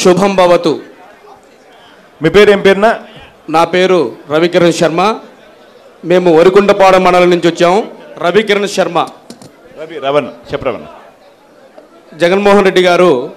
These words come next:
Speaker 1: ఈ రోజులు ఉన్నటువంటి పరిస్థితుల్లో బ్రాహ్మలు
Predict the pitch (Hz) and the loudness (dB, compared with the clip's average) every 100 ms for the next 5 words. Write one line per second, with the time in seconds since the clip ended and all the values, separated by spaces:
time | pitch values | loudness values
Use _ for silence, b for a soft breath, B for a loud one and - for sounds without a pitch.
0 | - _ - - _ - - - - - | -20 _ -20 -20 _ -20 -20 -20 -20 -4
1 | 170 190 196 208 220 220 220 220 196 196 | 0 2 4 4 4 4 2 -2 -4 -2
2 | 202 196 196 190 165 180 180 180 190 190 | -2 -4 -4 -4 -4 -6 -8 -4 0 0
3 | 202 240 - - - - - _ - - | 0 -4 -14 -20 -20 -20 -20 _ -20 -20
4 | _ _ - _ _ _ - _ _ - | _ _ -20 _ _ _ -20 _ _ -16
5 | 135 165 190 208 202 208 190 131 175 | -4 -2 0 0 2 4 4 2 -4